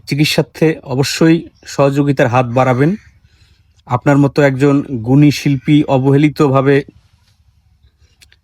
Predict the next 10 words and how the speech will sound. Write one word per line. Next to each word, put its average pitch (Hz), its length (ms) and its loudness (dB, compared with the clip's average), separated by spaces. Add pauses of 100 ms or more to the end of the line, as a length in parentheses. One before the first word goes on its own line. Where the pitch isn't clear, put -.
(240)
দিন 147 160 2
কাটাবেন, 143 580 0 (180)
এটা 127 400 0 (200)
মেনে 123 320 0
নেওয়া 127 260 2
যায় 120 200 0
না, 135 120 0
এটা 127 140 -2
অত্যন্ত 117 380 -6
কষ্টকর। 131 480 0